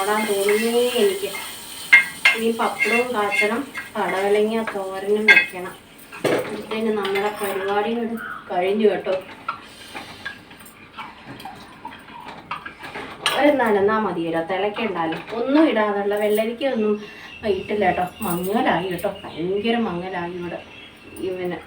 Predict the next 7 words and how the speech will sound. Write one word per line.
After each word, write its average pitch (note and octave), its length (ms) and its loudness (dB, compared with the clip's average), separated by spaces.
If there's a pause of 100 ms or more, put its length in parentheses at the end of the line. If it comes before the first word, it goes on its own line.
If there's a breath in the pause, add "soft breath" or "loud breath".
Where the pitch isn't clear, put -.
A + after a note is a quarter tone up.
(220)
വെയിലെല്ലാം G3+ 680 2
പോയി. D3 140 -6 (100)
വെയിൽ F3 300 2
രാവിലെ A3 400 2
മുതലേ B3 300 2 (100)
ഇല്ല, D#3+ 120 -4 (960)
മങ്ങലായി. F#3+ 500 -2